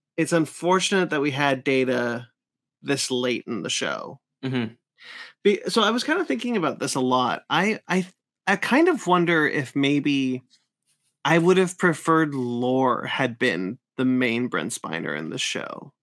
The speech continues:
Speaker 1: in the se-, in the season. And, like, it's not necessarily Lore trying to, so it's like, I had an idea when the trailers are coming out that I'm kind of have, that I'm kinda trying to divorce myself,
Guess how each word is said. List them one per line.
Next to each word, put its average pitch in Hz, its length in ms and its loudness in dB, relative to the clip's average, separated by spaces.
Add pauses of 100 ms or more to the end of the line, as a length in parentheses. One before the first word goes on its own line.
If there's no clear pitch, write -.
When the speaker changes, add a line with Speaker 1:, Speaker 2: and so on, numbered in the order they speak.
(280)
Speaker 1:
in 165 140 6
the 160 100 4
se-, 160 280 4
in 156 120 2
the 139 100 2
season. 120 580 -2 (560)
And, 156 220 4
like, 139 300 2
it's 147 220 -2
not 165 240 6
necessarily 135 1080 0 (600)
Lore 139 760 2
trying 127 640 0
to, 120 680 -2 (440)
so 202 180 2
it's 190 140 2
like, - 160 -4 (540)
I 233 60 4
had 294 120 6
an 262 100 2
idea 170 300 4
when 143 100 4
the 135 80 2
trailers 127 360 2
are 139 40 -6
coming 143 260 0
out 143 160 2
that 135 80 -2
I'm 135 80 -2
kind 131 240 0
of 127 100 0
have, 135 300 0
that 143 80 -2
I'm 139 100 0
kinda 135 200 0
trying 131 240 0
to 123 60 -2
divorce 92 340 -4
myself, 143 360 -4